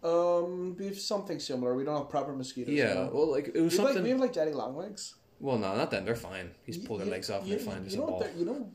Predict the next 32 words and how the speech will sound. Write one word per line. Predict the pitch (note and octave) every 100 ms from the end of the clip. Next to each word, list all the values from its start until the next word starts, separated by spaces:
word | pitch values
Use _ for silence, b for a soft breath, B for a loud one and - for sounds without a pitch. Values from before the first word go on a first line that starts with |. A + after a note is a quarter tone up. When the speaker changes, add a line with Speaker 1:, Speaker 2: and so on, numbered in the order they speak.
| -
Speaker 1:
you |
know | E3+
what | A#3+ A#3+
they | F#3
call, | - E3 E3 D#3+
I |
think, | E3 C#4+ - -
I |
don't | F3+
know | B3
where | G#3+ C#3 C#3
they | D3
call | C#3+ C#3+ C3+
them | C3
this, | B2+ B2+ -
but | C#3+ - B B B -
another | E3 E3+ E3 B3
name | C4+ G#3+
for | -
daddy | C#3+ C3+
long | C3 C#3
legs | C3 B2+
that | B2+ A#2+
actually | B2 D3+ C3+
sounds | C3+ C3+ B2+ A2+
really, | A#2 A#2 C3
really | B2 A#2+ C3
fucking, | C#3 A#2+ A#2 A2 B2 - b b _ -
uh, | A#2+ G2+ - - _ - -
sinister | - B2 B2 - F#3 G3
is | D3+ B2+ - -
harvestmen. | - C3 C3 C3 - G#2 A#2+